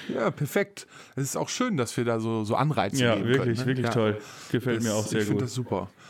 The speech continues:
Speaker 1: Ja, nee, aber, ähm, genau, das war der Samstag. Am Sonntag, äh, war ich, äh, unter anderem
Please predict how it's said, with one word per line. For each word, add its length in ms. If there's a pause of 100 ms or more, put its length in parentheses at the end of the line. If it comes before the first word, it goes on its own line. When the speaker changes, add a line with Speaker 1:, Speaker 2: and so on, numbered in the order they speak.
(640)
Speaker 1:
Ja, 380
nee, 200
aber, 380
ähm, 440 (500)
genau, 200
das 160
war 80
der 120
Samstag. 320
Am 100
Sonntag, 760
äh, 400
war 200
ich, 340
äh, 640 (440)
unter 340
anderem 680